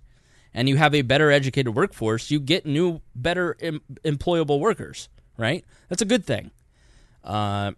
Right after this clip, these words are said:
this has led to growth of the nonprofit and creative industries. The nonprofit industry has almost been completely spawned in the last, uh, fifty years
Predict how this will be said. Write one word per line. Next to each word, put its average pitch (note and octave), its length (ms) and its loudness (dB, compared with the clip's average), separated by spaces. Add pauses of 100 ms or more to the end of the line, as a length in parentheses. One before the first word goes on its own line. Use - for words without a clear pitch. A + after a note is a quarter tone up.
(140)
this B2+ 460 0
has F3 160 2
led E3 160 6
to D#3+ 60 0
growth C#3+ 500 2
of B2+ 140 -2
the B2 80 0
nonprofit C3+ 680 2
and C3+ 180 -2
creative D3 360 2
industries. F3+ 600 0
The A#2+ 120 -4
nonprofit C#3 560 2
industry C3 400 -2
has A2+ 140 0
almost A#2+ 300 -2 (120)
been A2+ 180 -2
completely A#2+ 720 -2 (380)
spawned A#2 540 -2
in A2 60 -2
the A2 60 -2
last, G2+ 600 -4
uh, G2+ 200 -4
fifty A2 340 -6
years G2+ 500 -2